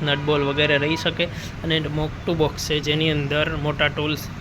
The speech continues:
વગેરે સામાન રહી શકે અને નાના ટ્રેક્ટરની પાછળ ફિટિંગ કરવાની છે. અને ટ્રેક્ટર પડ્યું છે દહેજ,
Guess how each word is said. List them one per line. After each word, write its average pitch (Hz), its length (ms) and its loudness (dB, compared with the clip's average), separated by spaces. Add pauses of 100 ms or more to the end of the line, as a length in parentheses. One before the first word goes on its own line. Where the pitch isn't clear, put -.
(280)
વગેરે 147 300 2
સામાન 156 360 0
રહી 160 180 4
શકે 151 280 -4
અને 147 160 0
નાના 143 260 4
ટ્રેક્ટરની 156 520 2
પાછળ 175 220 0
ફિટિંગ 170 340 -2
કરવાની 143 360 0
છે. 135 120 -4 (600)
અને 165 140 0
ટ્રેક્ટર 170 340 -2
પડ્યું 165 280 -2
છે 160 140 -2
દહેજ, 175 300 2